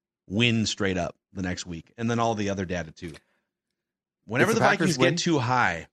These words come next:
Speaker 1: in
Speaker 2: Oh,
Speaker 1: the
Speaker 2: I
Speaker 1: Kirk
Speaker 2: know.
Speaker 1: Cousins era, man, so the hand of football God comes and smacks him upside the head.
Speaker 2: It, it'll just, the San Francisco win will feel so much,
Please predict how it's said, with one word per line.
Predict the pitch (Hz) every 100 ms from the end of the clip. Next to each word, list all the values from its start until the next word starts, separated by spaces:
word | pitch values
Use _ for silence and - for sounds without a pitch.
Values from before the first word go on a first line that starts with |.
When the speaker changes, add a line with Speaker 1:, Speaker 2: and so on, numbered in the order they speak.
| -
Speaker 1:
in | - _ _ _ _ -
Speaker 2:
Oh, | 139
Speaker 1:
the |
Speaker 2:
I | 170
Speaker 1:
Kirk | 175 208
Speaker 2:
know. |
Speaker 1:
Cousins | 147 135 120 113
era, | 120 110
man, | 90 85 85 82
so | - - 139
the | 113
hand | - 143 165 170
of | 127
football | 156 - 143
God | 120 113 117 107
comes | 104 107 104
and | 85
smacks | - 98 92 95
him | 104
upside | 87 - 80
the | 76
head. | - - _ _ _ _ _ -
Speaker 2:
It, | 147 -
it'll | 160 180
just, | 196 185 -
the | -
San | 139 196 208
Francisco | 160 165 -
win | 139 123 127 120
will | 104
feel | 98 123 117 104
so | - 135 139
much, | 131 117 - - -